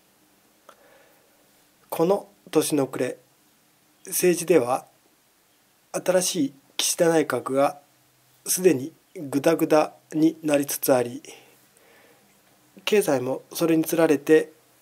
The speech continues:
低迷していますね。株価だけは二万八千円前後。けれど、この行方はなかなか読みにくいでしょう。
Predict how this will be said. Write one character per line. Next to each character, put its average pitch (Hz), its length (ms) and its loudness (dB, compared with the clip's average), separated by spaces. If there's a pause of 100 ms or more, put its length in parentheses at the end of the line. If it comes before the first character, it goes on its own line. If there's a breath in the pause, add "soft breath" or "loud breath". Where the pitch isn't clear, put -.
(320)
低 175 160 0
迷 170 140 0
し 156 100 -4
て 175 100 -2
い 165 60 0
ま 160 140 2
す 156 100 -10
ね。 131 440 -4 (2250 loud breath)
株 220 200 -2
価 233 100 6
だ 233 100 6
け 226 140 2
は 143 260 0 (140)
二 160 160 2
万 190 160 4
八 156 140 0
千 170 260 0
円 156 200 4
前 156 180 6
後。 131 280 -6 (720)
け 156 100 -2
れ 147 80 0
ど、 135 300 -2 (920)
こ 160 80 4
の 151 240 2 (120)
行 156 200 4
方 156 200 6
は 143 240 2 (100)
な 143 160 -2
か 160 100 0
な 156 140 2
か 151 320 2
読 156 160 0
み 147 80 2
に 143 100 0
く 143 160 0
い 139 40 4
で 131 100 4
し - 140 -4
ょ 123 200 -6
う。 107 60 -20